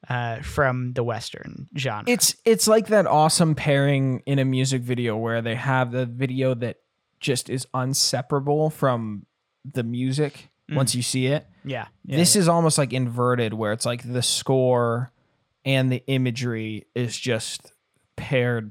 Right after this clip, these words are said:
Speaker 2: perfectly. And I love when movies mix soundtracks and images together. I think what is sad is that this,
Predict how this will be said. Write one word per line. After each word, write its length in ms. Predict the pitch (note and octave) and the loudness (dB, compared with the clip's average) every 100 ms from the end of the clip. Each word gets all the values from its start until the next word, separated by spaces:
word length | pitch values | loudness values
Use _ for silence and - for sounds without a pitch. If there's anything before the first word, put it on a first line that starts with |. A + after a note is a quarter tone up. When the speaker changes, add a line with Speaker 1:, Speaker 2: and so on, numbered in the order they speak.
| - | -14
Speaker 2:
perfectly. 840 | - - B2 - - - G2+ G2+ - | -12 -4 -4 -4 -14 -12 -10 -8 -4
And 160 | C3 | -2
I 120 | B2+ B2+ | 0 2
love 320 | C#3 A3+ G3 | 2 2 2
when 340 | C#3+ A#2 A2 - | 0 -2 -6 -10
movies 580 | A#2+ B2 A#2 A2+ - - _ | -6 -4 -4 -6 -8 -12 _
mix 460 | - A#2+ - - - D4+ _ _ _ - | -6 -6 -6 -10 -12 -16 _ _ _ -2
soundtracks 560 | C3+ B2+ C3+ A#2+ - | 0 2 0 -2 -4
and 160 | B2 G#2+ | -8 -8
images 440 | A#2 A#2+ A#2 A#2+ | -8 -8 -6 -8
together. 440 | - B2 C3 G#2+ - - - - - | -6 -4 -4 -6 -10 -20 -20 -20 -4
I 100 | F#3 | 0
think 560 | F#3 - C4 C#4+ A#3+ - _ _ _ _ _ _ _ _ _ _ _ - | 0 0 -2 -2 -8 -16 _ _ _ _ _ _ _ _ _ _ _ -4
what 340 | D#3 D3 F3 | 0 4 4
is 160 | E3+ C#3 | 4 4
sad 640 | - D3 C3 C#3 D#3 D#3 - | 2 2 2 2 2 0 0
is 320 | D3 B2+ B2+ | 0 2 0
that 540 | C3 A#2+ A2+ - - - _ _ _ _ _ _ _ - | 2 0 0 -6 -16 -18 _ _ _ _ _ _ _ -10
this, 720 | B2+ C#3 D3+ D3 - - | -2 2 2 2 0 -2